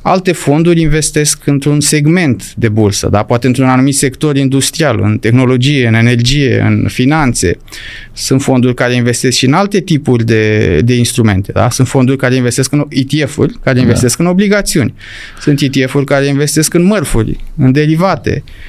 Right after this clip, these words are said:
Speaker 1: Este o gamă foarte largă, dar cele mai răspândite sunt cele care investesc în acțiuni.
Speaker 2: Deci, hai să tragem câteva mici concluzii până
Speaker 1: Da.
Speaker 2: aici. Deci, E T F-urile sunt fonduri de investiții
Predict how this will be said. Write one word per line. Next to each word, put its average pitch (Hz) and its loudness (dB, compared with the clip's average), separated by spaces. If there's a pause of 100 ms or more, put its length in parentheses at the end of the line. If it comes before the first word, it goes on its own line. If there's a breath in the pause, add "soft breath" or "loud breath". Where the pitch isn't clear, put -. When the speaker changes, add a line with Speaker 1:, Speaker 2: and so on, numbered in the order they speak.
(420 loud breath)
Speaker 1:
Este 156 2
o 165 2
gamă 175 0
foarte 135 0
largă, 110 0
dar 123 0
cele 175 0
mai 143 2
răspândite 151 0
sunt 147 0
cele 143 0
care 131 0
investesc 127 0
în 120 2
acțiuni. - -2 (2250 loud breath)
Speaker 2:
Deci, 147 4
hai 160 2
să 151 -2 (120)
tragem 156 0
câteva 151 0
mici 151 2
concluzii 117 2
până 107 2
Speaker 1:
Da. 104 2
Speaker 2:
aici. 101 -2
Deci, - -2 (180)
E 165 2
T 147 0 (180)
F-urile 147 2
sunt - 0
fonduri 139 2
de 110 2
investiții 101 2